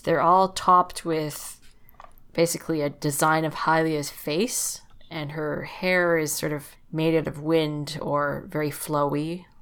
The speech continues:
wind or waves. The pillars, the interior is again designed with, um, a relief of Hylia holding up a sword, and on each side of the other, other sides of the pillars,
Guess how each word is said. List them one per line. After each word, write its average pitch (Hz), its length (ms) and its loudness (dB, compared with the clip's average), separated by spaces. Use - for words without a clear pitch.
wind 160 220 -2
or 143 120 -4
waves. 143 640 -6
The 160 320 0
pillars, 175 920 2
the 160 160 -4
interior 165 840 0
is 151 220 -8
again 160 300 -2
designed 156 680 0
with, - 400 -8
um, 143 540 -6
a 147 100 -6
relief 165 520 0
of 151 120 -10
Hylia 156 540 4
holding 160 440 -2
up - 300 0
a 151 100 -2
sword, 151 600 2
and 143 520 -4
on 156 340 -2
each - 220 0
side 180 300 6
of 160 120 -6
the 147 120 -2
other, 160 280 4
other 185 180 6
sides 175 280 4
of 156 60 -6
the 160 80 -2
pillars, 160 720 -2